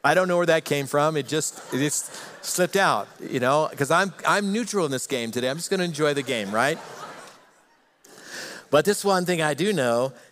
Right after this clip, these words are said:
is that I know that there's baggage in your life, and you need to look at what it is because you gotta let go of it. For some people,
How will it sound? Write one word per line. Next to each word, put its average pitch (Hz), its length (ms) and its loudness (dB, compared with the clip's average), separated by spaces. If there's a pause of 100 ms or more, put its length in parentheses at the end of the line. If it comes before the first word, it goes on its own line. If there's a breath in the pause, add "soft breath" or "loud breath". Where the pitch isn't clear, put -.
(140 loud breath)
is 139 280 2
that 139 120 0
I 135 220 4
know 147 300 2
that 156 160 -6
there's 143 240 0
baggage 135 440 0
in 135 60 -8
your 123 160 -2
life, 120 320 2
and 117 120 -2
you 123 100 -4
need 135 160 -4
to 123 100 0
look 127 260 -2
at 139 220 2
what 131 160 2
it 123 140 -2
is 135 300 -4 (260 loud breath)
because 143 280 2
you 135 60 -4
gotta 135 220 2
let 123 180 0
go 135 140 4
of 113 60 -4
it. 110 120 -6
For 131 140 -2
some 226 320 -2
people, 151 440 0